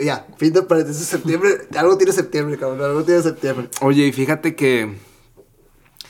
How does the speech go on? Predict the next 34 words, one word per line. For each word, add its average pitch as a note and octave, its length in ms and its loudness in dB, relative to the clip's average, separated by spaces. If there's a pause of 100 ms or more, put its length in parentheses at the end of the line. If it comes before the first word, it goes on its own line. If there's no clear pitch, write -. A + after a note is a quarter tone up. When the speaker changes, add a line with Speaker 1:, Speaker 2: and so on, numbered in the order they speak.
(200)
Speaker 2:
en B2 140 -6
septiembre A#2+ 480 -2
del C3+ 160 2
dos A#2+ 160 -6
mil A#2+ 160 -6
diecisiete, A#2+ 680 -6 (360)
de G#2 100 -12
hecho, G#2 220 -12
cuando G2+ 680 -8 (260)
ocurre G2+ 460 -10
el G2+ 140 -10
temblor G2+ 340 -12
en G2 60 -12
la G2 100 -14
Ciudad G2+ 200 -14
de G2 40 -12
México, - 380 -18 (180)
Speaker 1:
Ok. C#3+ 140 -4 (1800)
Speaker 2:
estábamos A#2 640 -2
aplicando A2+ 560 -8
a A#2 60 -6
un A2+ 140 -8
concurso A2+ 880 -4
que G#2+ 100 -12
para G2+ 200 -6
nosotros G#2 340 -10
cambió G2+ 260 -8
la G#2 100 -4
vida. G2 280 -6 (200)
Speaker 1:
Ujú. E3+ 240 -8 (180)
Speaker 2:
Un G2 160 -18
concurso G#2 880 -8
de G2 120 -8
WeWork, G2+ 500 -4